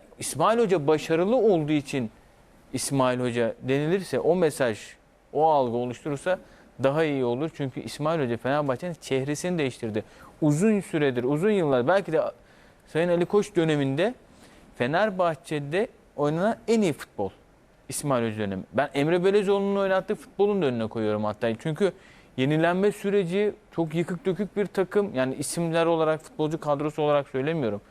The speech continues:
E, oyun kalitesi açısından, takım içi çatışmalar açısından. Yani Mesut Özil'i, Ozan Tufan'ı kadro dışı bırakmalar vesaire. E, bunları yapmak kolay değil. E, dolayısıyla İsmail Hoca bu takımın birçok şeyini değiştirdi. Sadece bir şeyini değil.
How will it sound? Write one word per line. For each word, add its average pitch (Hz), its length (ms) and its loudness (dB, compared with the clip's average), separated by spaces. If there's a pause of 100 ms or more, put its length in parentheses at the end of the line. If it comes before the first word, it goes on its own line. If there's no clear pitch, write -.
(400)
E, 120 140 2
oyun 151 300 2
kalitesi 160 480 -2
açısından, 127 400 -4 (240)
takım 180 280 0
içi 160 180 -4
çatışmalar 151 560 -2
açısından. 139 340 -4
Yani 131 200 2
Mesut 147 240 -4
Özil'i, 160 240 -2
Ozan 156 280 0
Tufan'ı 147 400 -4
kadro 143 320 -2
dışı 143 180 -12
bırakmalar 139 520 0
vesaire. 131 500 -2 (400)
E, 127 100 0
bunları 147 280 2
yapmak 151 480 -2
kolay 147 380 0
değil. 156 220 0 (540)
E, 127 280 0
dolayısıyla 147 640 2
İsmail 156 520 -2
Hoca 151 200 -2
bu 139 80 -6
takımın 147 440 -2
birçok 143 340 -2
şeyini 104 320 -2
değiştirdi. 101 420 -4
Sadece 123 320 -2
bir 120 80 -4
şeyini 117 360 -4
değil. 120 140 0